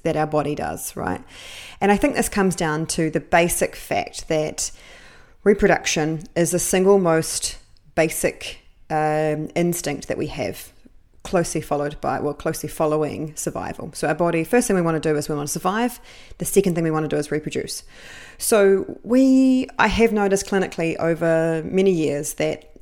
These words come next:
it o-, can only take just some small changes and our body can respond quite rapidly to that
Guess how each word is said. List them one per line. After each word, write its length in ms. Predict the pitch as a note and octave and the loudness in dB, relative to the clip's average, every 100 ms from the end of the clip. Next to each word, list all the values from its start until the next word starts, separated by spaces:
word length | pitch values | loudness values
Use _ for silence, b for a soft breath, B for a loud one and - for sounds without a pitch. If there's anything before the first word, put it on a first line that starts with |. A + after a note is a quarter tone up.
| - | -6
it 120 | F3+ - | -4 -2
o-, 80 | |
can 280 | - - G3 | -6 -2 -4
only 240 | - G#3 A3 | -2 0 -2
take 320 | - F3 - | -4 -8 -8
just 240 | - - | -8 -6
some 120 | - | -6
small 360 | D#3 - F3 F3+ | -6 -4 -2 -2
changes 720 | - D3+ D3+ D3 A2 D#3+ - - - - _ _ - - - F3 | -2 -4 -4 -4 -4 -6 -10 -12 -20 -20 _ _ -14 -14 -6 0
and 220 | E3 E3 | 2 2
our 100 | D#3 | 0
body 220 | D#3+ D#3+ | 2 0
can 160 | D#3+ D3+ | 0 -4
respond 480 | D#3 - D#3 D#3 | -4 -4 -4 -6
quite 420 | - E3 D3+ - - B B B | -8 -6 -6 -6 -12 B B B
rapidly 440 | F3 F3 - D#3+ | 0 2 -2 -4
to 200 | - E3 | -4 -6
that 420 | - - - - | -4 -6 -10 -16